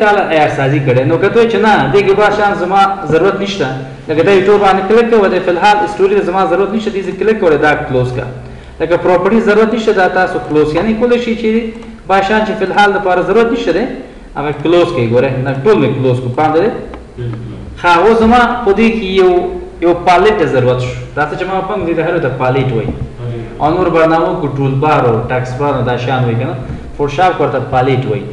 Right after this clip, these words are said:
Speaker 1: اوس زه غواړم په دې کې یو پالیټ یې لیر په نامه راوستل غواړم. وینډوز ته به لاړ شئ، ګوره په دې کې ټول پالیټونه دي. څه شی غواړئ په دې کې لیرز؟ نو ما ته راوړه. نو مشکل نشته، کوم شیان ضرورت مو تاسو وینډو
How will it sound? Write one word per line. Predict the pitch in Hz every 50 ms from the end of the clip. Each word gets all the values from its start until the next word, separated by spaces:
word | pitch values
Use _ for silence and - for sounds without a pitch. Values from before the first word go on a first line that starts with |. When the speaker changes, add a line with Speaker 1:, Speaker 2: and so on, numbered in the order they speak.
| - - - - - -
Speaker 1:
اوس | - 185 185
زه | 226 214
غواړم | 233 233 233 226 226 220
په | 214 226
دې | 233 226
کې | 220 214
یو | 196 - 208 190
پالیټ | 185 196 214 233 233 226 233
یې | 226 220 190
لیر | 185 190 202 214 - - -
په | 156 139
نامه | 139 139 147 147 - - -
راوستل | 143 139 123 - 151 139 123 120
غواړم. | 117 117 113 110 113 123
وینډوز | 143 156 - 214 226 214
ته | 208 202 190
به | 202 214
لاړ | 240 262 254 254 254
شئ، | 269 302 302 - - - - - - - - - - -
ګوره | 190 190 190 -
په | 208 233
دې | 233
کې | 220 - 233
ټول | 262 240 - -
پالیټونه | 170 156 156 151 160 160 160 143 127
دي. | 139 156 165 160 - -
څه | - 247 226
شی | 233
غواړئ | 196 160 160 160 147 139 -
په | 147 139
دې | 139 135 131
کې | 127 123 127
لیرز؟ | 123 117 - - - - - 110 110 110
نو | 107 113 110
ما | 107 107 -
ته | - -
راوړه. | - - - - - - - - - - - - - - - - - - - - - - - - - - - -
نو | 156 170
مشکل | 165 - 233 226 247
نشته، | 226 196 165 170
کوم | 190 - 202
شیان | 202 202 202
ضرورت | - 214 226 226 220
مو | 196 175 196 196
تاسو | 190 180 175
وینډو | 175 170 185 208